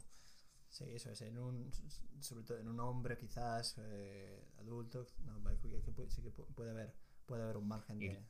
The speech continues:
Speaker 2: y luego,
Speaker 1: de
Speaker 2: por
Speaker 1: riesgo.
Speaker 2: supuesto, tenemos que contar con los rasgos individuales de variabilidad de la, de la tolerancia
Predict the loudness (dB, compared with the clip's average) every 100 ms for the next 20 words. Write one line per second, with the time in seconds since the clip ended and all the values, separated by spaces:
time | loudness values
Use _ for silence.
0 | -8 -2 2 2 4 2 0 -2 -2 -2
1 | -4 -4 -4 -6 -6 -2 -4 -2 -2 -2
2 | -2 -4 -2 0 -2 -2 -2 -2 0 -2
3 | -2 -2 -4 -4 -4 -4 -2 -2 -2 -2
4 | -4 -4 -6 -6 -6 -4 -4 -4 -4 -4
5 | -2 -4